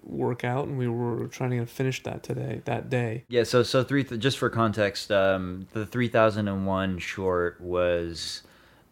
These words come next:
Speaker 2: a short film about a guy who wake-,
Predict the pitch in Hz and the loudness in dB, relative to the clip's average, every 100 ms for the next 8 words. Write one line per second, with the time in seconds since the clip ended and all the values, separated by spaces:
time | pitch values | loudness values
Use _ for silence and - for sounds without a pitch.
0 | _ 92 92 92 90 - 151 131 131 131 | _ -2 0 0 0 4 4 4 2 4
1 | 127 123 117 117 110 107 104 98 92 107 | 4 4 4 2 0 2 4 4 4 4
2 | 101 104 101 104 - - 104 101 98 95 | 6 6 4 2 -2 -6 -2 -2 0 0
3 | 107 104 | 0 -2